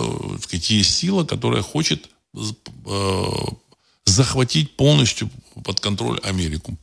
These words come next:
Полностью, сто процентов. И другого выхода, как, в общем-то, ч-, через, э, к-, гражданский конфликт, нет. Если они захватят, это в любом случае, э, будет холодная гражданская война. Это будет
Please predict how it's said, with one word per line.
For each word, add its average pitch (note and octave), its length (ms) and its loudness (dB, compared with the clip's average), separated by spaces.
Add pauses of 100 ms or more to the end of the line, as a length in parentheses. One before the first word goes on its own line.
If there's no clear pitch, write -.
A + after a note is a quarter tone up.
Полностью, A2+ 500 4
сто - 300 0
процентов. - 520 -4 (1700)
И C#3+ 80 6
другого C3+ 560 6
выхода, C3 400 2
как, G2 240 -2
в - 20 -2
общем-то, F#2 760 -2
ч-, - 240 -8
через, F2+ 460 -2
э, - 120 -6
к-, - 120 -10 (460)
гражданский F#2+ 500 0
конфликт, - 480 -4
нет. A2+ 340 4 (480)
Если D#3 320 4
они C#3+ 220 6
захватят, D3 640 2
это A#2 220 0
в A2 180 -2
любом C3 300 2
случае, F#2+ 580 2
э, F#2 320 0
будет A2 300 4
холодная G2+ 580 4
гражданская F2 640 0
война. D#2 400 -4 (960)
Это A2 180 -2
будет D3+ 240 4